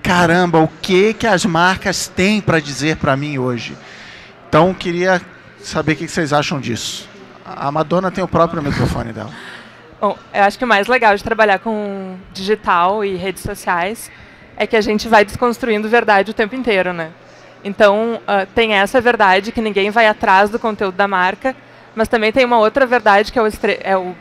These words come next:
Speaker 2: extremo oposto, que é ninguém quer saber do conteúdo da marca. A marca precisa se esconder, a marca precisa apenas passar uma mensagem interessante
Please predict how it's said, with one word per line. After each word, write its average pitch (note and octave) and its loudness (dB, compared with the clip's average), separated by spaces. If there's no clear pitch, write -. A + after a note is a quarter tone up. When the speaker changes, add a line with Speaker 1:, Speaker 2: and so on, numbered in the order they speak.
Speaker 2:
extremo A3 0
oposto, G#3+ 0
que A#3+ -4
é F3+ 2
ninguém A3 0
quer B3 2
saber G#3 2
do A3 -6
conteúdo G#3+ -2
da G#3+ 2
marca. F#3+ 2
A F#3 0
marca F#3 -2
precisa A3 -4
se A#3 -8
esconder, G#3+ -2
a A#3 0
marca A3 -4
precisa - -4
apenas A3 -2
passar A#3 4
uma A3 6
mensagem A#3 2
interessante A#3 0